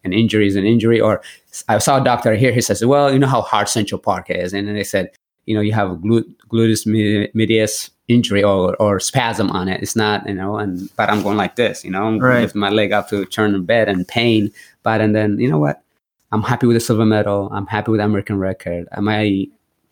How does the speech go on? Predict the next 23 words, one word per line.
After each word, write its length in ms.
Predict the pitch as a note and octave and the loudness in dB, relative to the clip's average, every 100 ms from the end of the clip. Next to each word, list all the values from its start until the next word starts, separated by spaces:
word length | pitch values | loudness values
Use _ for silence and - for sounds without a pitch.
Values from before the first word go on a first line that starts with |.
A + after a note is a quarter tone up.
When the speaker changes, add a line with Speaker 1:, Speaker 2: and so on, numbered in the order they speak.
| _ _ - | _ _ -10
Speaker 1:
<laughs> 420 | - - - - | -10 -10 -16 -4
not 200 | B2 C#3 | 0 4
when 100 | C3 | 4
I 80 | B2 | 4
imagine 400 | A#2+ A#2+ A#2+ B2 | 4 4 4 4
what 160 | B2 A#2 | 4 4
I 60 | |
was 160 | A#2 A2+ | 4 4
eating 300 | A#2 A2 A2 | 2 2 2
there 120 | A#2+ | 4
as 120 | C#3+ | 4
a 40 | C3 | 4
Speaker 2:
Right. 80 | |
Speaker 1:
little 160 | A2+ G#2+ | 2 2
kid. 160 | C#3+ A#2+ | 0 0
So 160 | A#2 | 0
it's 120 | G2+ - | -2 -2
beyond 640 | A#2 B2 A#2+ A2 A2+ A2+ | 0 2 2 0 -2 -2
my, 120 | A2 - - _ C3 | -4 -6 -18 _ -2
ever 200 | A#2+ A#2+ | 2 2
my 140 | A2+ | 2
expectation. 600 | - - - B2+ A2+ A2 | 0 -4 0 0 0 -2
So 380 | - G#2 G2+ | 0 0 0